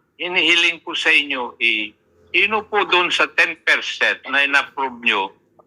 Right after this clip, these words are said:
ng route rationalization plan ang nakausap po ninyo? Yun po yung tanong ni Honorable Marcoleta.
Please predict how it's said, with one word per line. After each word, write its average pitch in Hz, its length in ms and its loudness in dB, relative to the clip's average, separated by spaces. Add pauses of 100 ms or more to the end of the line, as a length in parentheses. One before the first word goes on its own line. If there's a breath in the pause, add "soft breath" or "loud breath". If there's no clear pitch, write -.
(240)
ng 127 140 2 (100)
route 139 400 2
rationalization 123 960 -2
plan 107 240 2
ang 156 160 2
nakausap 147 720 0
po 120 160 0
ninyo? 92 320 0 (1800)
Yun 233 240 2
po 254 160 4
yung 240 160 0
tanong 185 480 -2
ni 147 160 4
Honorable 135 560 0
Marcoleta. 101 800 0